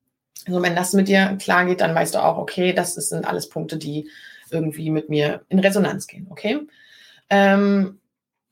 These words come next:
was auch ein Punkt ist, also dann sind wir, glaub ich, jetzt bei Punkt neun. Ich hab's leider nicht durchnummeriert. Ich glaub, ich hab zwölf insgesamt. Entweder sind's neun oder zehn. Ähm,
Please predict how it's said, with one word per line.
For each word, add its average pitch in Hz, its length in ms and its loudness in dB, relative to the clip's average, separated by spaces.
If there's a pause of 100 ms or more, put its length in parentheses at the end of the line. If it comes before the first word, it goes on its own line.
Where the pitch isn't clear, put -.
(1300)
was 190 220 2
auch 202 160 4
ein 285 60 2
Punkt 294 280 2
ist, 311 300 2
also 175 160 0
dann 170 160 0
sind 180 80 0
wir, 190 80 4
glaub 175 140 2
ich, 165 80 -4
jetzt 170 140 -2
bei 170 80 2
Punkt 165 280 -4
neun. 165 180 4
Ich 185 100 0
hab's 175 120 -2
leider 151 220 4
nicht 170 200 0
durchnummeriert. 156 580 0
Ich 165 80 -8
glaub, 151 120 0
ich 151 120 -4
hab 151 120 -6
zwölf 147 420 2
insgesamt. 151 440 -4
Entweder 160 200 0
sind's 151 220 -4
neun 185 320 4
oder 160 240 -2
zehn. 143 440 -6 (680)
Ähm, 190 640 4